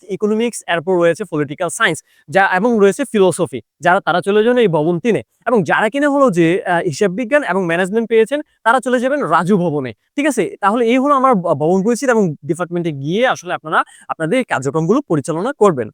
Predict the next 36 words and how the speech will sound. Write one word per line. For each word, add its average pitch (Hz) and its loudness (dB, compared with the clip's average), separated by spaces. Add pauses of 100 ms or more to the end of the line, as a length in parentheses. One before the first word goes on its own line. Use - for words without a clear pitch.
(120)
আমি 196 2
পার্ট 202 -2
দুতে, 220 4 (380)
দুইয়ে 220 4
জানানোর 180 0
চেষ্টা 160 -10
করবো 156 -4
যারা 131 -4
সুযোগ 147 -6 (140)
পান 196 4
নাই 285 -2 (280)
তাদের 214 4
করণীয় 156 -2
কি। 135 -10 (220)
So - -2
বন্ধুরা, 311 4
এই 240 4
ছিল 285 0
আমার 262 6
আজকের 226 0
ভিডিও। 220 2
আশা 196 2
করি 208 2
ভিডিওটা 180 0
ভালো 165 -2
লেগেছে 175 -2
আপনাদের। 175 -2 (260)
ভালো 147 0
লাগলে 190 2
আপনাদের 202 0
বন্ধুদের 165 -2
সাথে 185 -8
শেয়ার 165 0
করে 190 0
দেন 226 0
এবং 151 0